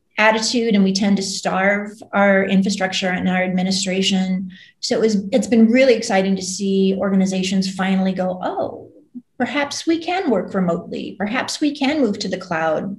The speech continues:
Perhaps we can do all these things that we weren't interested in doing before." Um, so I see, like, a lot of this is specific to Graywolf, but I see similar things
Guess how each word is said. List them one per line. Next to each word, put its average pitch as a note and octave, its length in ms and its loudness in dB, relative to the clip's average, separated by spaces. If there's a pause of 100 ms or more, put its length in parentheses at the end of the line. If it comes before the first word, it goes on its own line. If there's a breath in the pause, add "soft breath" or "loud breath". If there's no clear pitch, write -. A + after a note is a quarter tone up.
Perhaps - 500 -2
we A#3 120 -4
can A3+ 120 4
do A#3+ 160 4
all A3 100 6
these G3 180 2
things F#3 360 0
that F3 280 0
we G3 140 0
weren't F3+ 260 0
interested F#3 360 -2
in F3+ 100 0
doing E3+ 320 -2
before." F3 500 -8 (520 loud breath)
Um, F#3+ 260 4
so F#3 140 6
I A3+ 60 8
see, C#4 680 4
like, G#3 200 2 (200)
a A#3 60 0
lot A#3+ 240 4
of C4 60 6
this C4 160 0
is A#3+ 80 -2
specific G3+ 560 0
to A3+ 120 -2
Graywolf, F#3 540 0
but G3 80 2
I F3 80 2
see A3 320 -4
similar F#3+ 680 0
things A3 680 -4